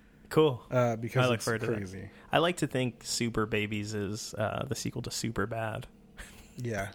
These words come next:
Speaker 1: <laughs>
Speaker 2: It could be. It's a shared universe. Uh, so what, should I just start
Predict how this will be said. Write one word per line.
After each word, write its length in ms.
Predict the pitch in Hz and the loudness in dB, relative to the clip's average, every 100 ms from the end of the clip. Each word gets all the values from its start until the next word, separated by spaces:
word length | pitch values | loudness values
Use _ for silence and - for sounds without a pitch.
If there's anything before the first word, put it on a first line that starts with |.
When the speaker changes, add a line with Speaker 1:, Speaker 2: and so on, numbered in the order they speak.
| - | -4
Speaker 1:
<laughs> 100 | 185 - - - - - - - - - - - | -2 0 -2 0 0 0 -2 -4 -8 -14 -20 -12
Speaker 2:
It 100 | 190 | -6
could 220 | - 123 113 | -2 0 0
be. 140 | 135 - - - - - - - - - - - - | -2 -4 0 0 0 -20 -20 -20 -20 -20 -14 -14 -6
It's 80 | 175 | -2
a 40 | |
shared 380 | - 160 147 127 | 2 4 6 6
universe. 680 | 131 131 139 143 - - - 147 | 2 2 2 0 -2 -8 -12 -8
Uh, 160 | 143 143 - - _ - - - | -6 -6 -14 -20 _ -20 -20 -6
so 160 | - 160 | 4 8
what, 320 | 160 147 135 | 8 8 4
should 140 | - 147 | 4 4
I 60 | |
just 160 | 151 143 | 4 6
start 260 | 156 147 | 6 6